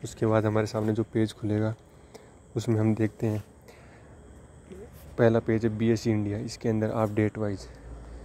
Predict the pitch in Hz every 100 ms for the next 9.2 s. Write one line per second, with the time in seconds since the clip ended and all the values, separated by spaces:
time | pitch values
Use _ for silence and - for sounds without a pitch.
0 | - - 107 113 117 113 113 - 107 113
1 | 117 107 107 107 110 107 104 113 110 -
2 | - - - 120 120 113 113 107 110 110
3 | - 107 107 110 104 104 104 101 - -
4 | - - - - - 110 113 110 110 110
5 | 110 110 107 117 - 104 104 - - -
6 | 107 101 107 104 104 - - - - -
7 | - - 113 110 107 110 110 107 117 -
8 | 104 107 - 107 104 113 110 113 110 -
9 | 110 110